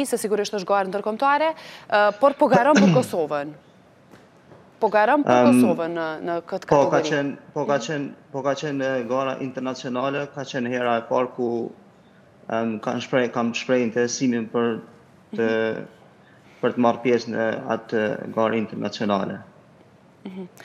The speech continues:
Speaker 2: Në
Speaker 1: Na
Speaker 2: breshkja të Italisë.
Speaker 1: Po, na trego pak si ka rrjedh gara, gjithçka, sa ditë më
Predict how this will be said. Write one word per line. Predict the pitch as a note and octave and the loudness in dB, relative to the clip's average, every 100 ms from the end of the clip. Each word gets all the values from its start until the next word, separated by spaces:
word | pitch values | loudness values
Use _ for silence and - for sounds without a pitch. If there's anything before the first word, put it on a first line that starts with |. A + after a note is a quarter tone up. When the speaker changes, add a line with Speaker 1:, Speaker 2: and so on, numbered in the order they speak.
| - | -4
Speaker 2:
Në | A2+ | 2
Speaker 1:
Na | A#2 | 4
Speaker 2:
breshkja | A2+ A#2 - A2 | 4 2 2 0
të | A2 | 0
Italisë. | G#2 G2+ G2 - - | 2 0 0 -2 -2
Speaker 1:
Po, | - G#3 | 4 4
na | G#3+ A#3 | 4 4
trego | C4 C4+ | 4 4
pak | - E4+ | 4 2
si | - | 2
ka | E4+ D#4+ | 4 4
rrjedh | D4+ D4+ A3 | 4 2 4
gara, | B3+ C4 B3 B3 A#3+ A#3+ | 4 6 6 4 4 2
gjithçka, | G#3 A#3+ - A#3 A3 G#3+ G#3+ G#3+ | -2 -4 0 4 4 2 -4 -6
sa | - B3+ | 2 4
ditë | A#3+ | 4
më | B3 | 0